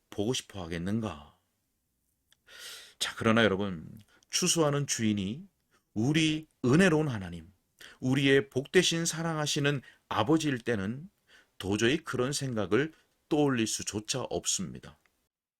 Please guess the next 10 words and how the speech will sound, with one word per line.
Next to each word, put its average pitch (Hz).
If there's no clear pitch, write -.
자, -
그런데 98
예수님께서 110
거두는 131
일손이 143
부족해서 107
하나님의 110
수확물이 151
망쳐지고 139
있다고 101